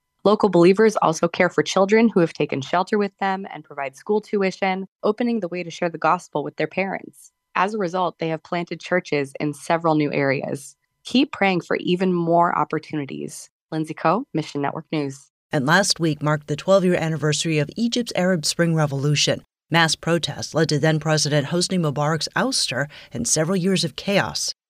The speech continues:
Speaker 2: Christians saw record-level persecution when the Muslim Brotherhood came to power.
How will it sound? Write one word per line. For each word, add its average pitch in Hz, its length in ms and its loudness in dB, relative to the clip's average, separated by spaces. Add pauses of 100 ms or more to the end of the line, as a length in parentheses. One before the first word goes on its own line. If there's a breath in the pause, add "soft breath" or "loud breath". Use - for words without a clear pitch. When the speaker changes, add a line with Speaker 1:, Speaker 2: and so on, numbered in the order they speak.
Speaker 2:
Christians 294 360 2
saw 220 240 -4
record-level 190 520 2
persecution 190 720 -2
when 151 120 0
the 120 80 -4
Muslim 160 300 -2
Brotherhood 160 460 0
came 147 220 -2
to 143 100 -6
power. 135 420 -4